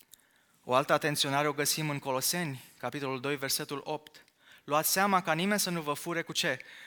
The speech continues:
Cu filozofia și cu o amăgire deșartă după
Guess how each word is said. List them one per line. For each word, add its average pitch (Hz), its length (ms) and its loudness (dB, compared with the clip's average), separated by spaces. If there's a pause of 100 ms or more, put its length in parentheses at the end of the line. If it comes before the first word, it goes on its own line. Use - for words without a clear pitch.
(160)
Cu 151 100 -10
filozofia 147 960 0 (260)
și - 140 -2
cu - 100 -6
o 160 60 6
amăgire 147 480 4
deșartă 156 480 2
după 127 400 -6